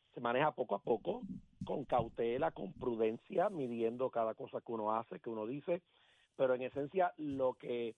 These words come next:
eh, primero, ¿verdad? Lo que se le señalaba a Jennifer, como tú bien introduces, Saudi, el tema, eh, es una, una simpleza administrativa que le ha pasado a todos los exgobernadores que fueron comisionados. Ese trámite de cambio de comité federal a comité estatal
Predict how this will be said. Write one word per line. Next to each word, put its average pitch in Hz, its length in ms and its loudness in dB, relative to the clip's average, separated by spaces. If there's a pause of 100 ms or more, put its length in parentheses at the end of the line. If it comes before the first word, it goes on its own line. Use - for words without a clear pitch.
(420)
eh, - 100 -12 (140)
primero, 143 420 2
¿verdad? 156 320 -2
Lo 196 200 -12
que - 220 -4
se 151 60 -4
le 131 120 -2
señalaba 120 420 0
a 135 40 0
Jennifer, 147 320 -2
como 135 220 -4
tú 117 120 -10
bien 123 180 -2
introduces, 131 520 -6
Saudi, 127 360 0
el 120 160 -4
tema, 180 360 0 (420)
eh, 110 280 0
es 113 220 -4
una, 139 260 2 (240)
una 127 300 -2
simpleza 127 460 0
administrativa 131 580 0
que - 80 -10
le 117 80 0
ha 117 40 -2
pasado 143 440 2
a 120 100 0
todos 165 400 0 (140)
los 123 260 -14
exgobernadores 120 960 -2
que 147 120 -12
fueron 135 240 -2
comisionados. 127 640 -10 (400)
Ese - 240 -4
trámite 160 480 0
de 139 140 -2
cambio 147 400 2
de 139 80 0
comité 123 340 -2
federal 131 380 2
a - 20 -18
comité 123 300 -6
estatal 135 260 -2